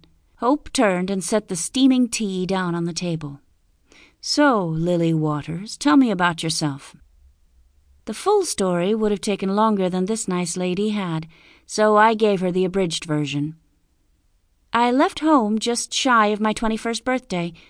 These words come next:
My grandmother, Rebecca Waters, who raised me, passed away." Her expression softened.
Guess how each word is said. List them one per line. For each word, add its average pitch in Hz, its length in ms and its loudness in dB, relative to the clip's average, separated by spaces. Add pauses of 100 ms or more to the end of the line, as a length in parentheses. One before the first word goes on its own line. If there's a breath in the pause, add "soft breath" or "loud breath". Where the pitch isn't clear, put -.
(400 soft breath)
My 208 160 0
grandmother, 196 880 2 (100)
Rebecca 196 380 -6
Waters, 180 560 -4
who 185 100 -8
raised 180 380 -4
me, 165 180 2
passed 165 400 -4
away." 160 460 -2 (580)
Her 202 160 2
expression 175 560 2
softened. 175 600 -4